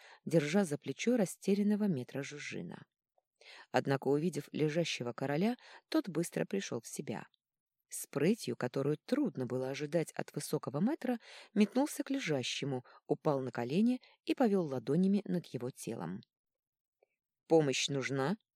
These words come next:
спросила Ники. На её лице не было ни капли волнения, лишь сосредоточенность. Ожин молча кивнул.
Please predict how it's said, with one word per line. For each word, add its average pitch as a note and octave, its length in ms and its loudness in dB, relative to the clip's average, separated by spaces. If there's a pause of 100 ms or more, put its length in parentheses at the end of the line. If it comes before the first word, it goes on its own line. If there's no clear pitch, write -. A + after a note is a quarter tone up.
(140)
спросила - 480 -6
Ники. C3+ 420 -12 (840)
На E3+ 100 4
её A#3 320 6
лице C#4 340 2
не B3+ 160 4
было G#3+ 140 6
ни G3 160 6
капли E3+ 320 0
волнения, A2+ 640 -6 (260)
лишь E3 360 0
сосредоточенность. - 1300 -8 (260)
Ожин G#3+ 420 6
молча A#2+ 320 0
кивнул. B2+ 420 -8